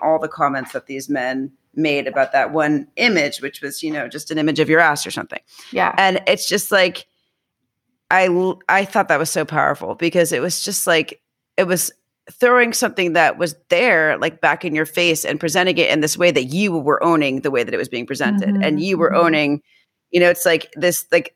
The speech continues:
Speaker 1: even just, it was just showing, like, the cognizance of what was actually happening there. It's, like,
Speaker 2: Mm-hmm, mm-hmm.
Speaker 1: you know, I feel like a lot of people are, like, buying into the social media, um,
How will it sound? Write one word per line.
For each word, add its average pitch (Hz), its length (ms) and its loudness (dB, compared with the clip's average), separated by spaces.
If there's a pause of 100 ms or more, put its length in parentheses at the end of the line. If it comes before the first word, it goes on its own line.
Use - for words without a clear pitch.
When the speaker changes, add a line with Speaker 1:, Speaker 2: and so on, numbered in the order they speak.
Speaker 1:
even 233 280 0
just, - 300 -6 (400)
it 147 140 0
was 190 140 -2
just 233 160 0
showing, 220 280 2
like, 180 160 0
the 165 80 2
cognizance 151 800 -2
of 135 280 -2 (440)
what 147 520 0 (300)
was 160 160 0
actually 165 500 0
happening 170 640 -4
there. - 300 -8
It's, 196 180 2
like, 165 180 2
Speaker 2:
Mm-hmm, 190 300 -4
mm-hmm. 190 300 0
Speaker 1:
you 175 60 2
know, 180 120 4
I 165 100 4
feel 202 160 0
like 190 140 2
a 165 40 4
lot 180 140 4
of 180 80 0
people 190 260 -2
are, 160 180 4
like, 160 240 0
buying 151 360 2
into 156 800 -2 (240)
the 160 140 -6
social 135 360 -6
media, 165 800 4 (260)
um, 101 420 -2